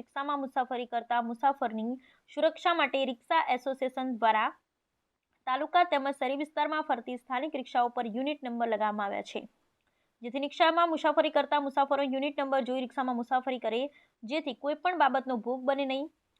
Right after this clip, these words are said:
જેના માટે એસોસિએશન દ્વારા આ બાબતે પોલીસ મથકે કાર્યક્રમ યોજવામાં આવ્યો હતો,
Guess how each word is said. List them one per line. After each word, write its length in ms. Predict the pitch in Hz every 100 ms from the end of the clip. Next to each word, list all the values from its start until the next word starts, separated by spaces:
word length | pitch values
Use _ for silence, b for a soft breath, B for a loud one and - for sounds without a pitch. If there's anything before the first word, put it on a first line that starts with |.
| -
જેના 300 | 226 285 320 269
માટે 240 | 240 262 - 254
એસોસિએશન 580 | 320 320 311 302 302
દ્વારા 240 | 262 240 - 277
આ 80 | 269
બાબતે 340 | 240 240 254 247
પોલીસ 260 | 262 302 262
મથકે 400 | 233 233 247 240
કાર્યક્રમ 460 | 226 220 262 294
યોજવામાં 340 | 262 254 247 247
આવ્યો 220 | 240 233
હતો, 160 | 247